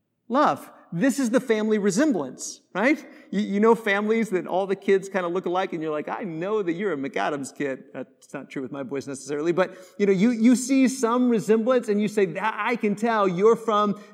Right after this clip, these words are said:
this family." You have the family resemblance. In the family of God, it's not the way we look because we all look different. It's not the job we have 'cause we all have different jobs. It's not, it's not what nationality, it's not what language.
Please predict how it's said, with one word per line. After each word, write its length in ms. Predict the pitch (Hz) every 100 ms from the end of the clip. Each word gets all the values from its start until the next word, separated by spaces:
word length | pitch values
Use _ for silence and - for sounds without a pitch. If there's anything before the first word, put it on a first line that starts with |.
| 156
this 340 | 160 233 -
family." 600 | 208 190 175 131 131 - - _ _ -
You 220 | 175 226
have 280 | 202 208 180
the 80 | 202
family 420 | 196 175 175 170
resemblance. 800 | 156 131 185 139 123 - - - _ _ _ _ -
In 140 | 185
the 80 | 180
family 500 | 180 196 214 214 208
of 180 | 175 131
God, 380 | 151 165 240 302 - - _ _ _ _ _
it's 300 | - 180 -
not 320 | 196 196 214 185
the 60 |
way 180 | 196 190
we 160 | 175 170
look 320 | 139 131 -
because 320 | 156 165 135
we 80 | 156
all 280 | 156 160 156
look 240 | 156 151
different. 400 | 151 - 135 127 -
It's 160 | 156 170
not 160 | 165
the 60 | 165
job 380 | - 175 170 156
we 100 | 156
have 220 | 143 -
'cause 180 | 143 120
we 100 | 151
all 180 | 160
have 180 | 160 143
different 300 | 156 147 156
jobs. 240 | 160 143 135
It's 200 | 156 175
not, 260 | 175 180 - - -
it's 180 | 170
not 200 | 185 180
what 240 | 180 180 175
nationality, 840 | 170 151 160 175 220 220 208 202
it's 140 | 175
not 160 | 165 156
what 160 | 147 147
language. 580 | 185 220 214 214 202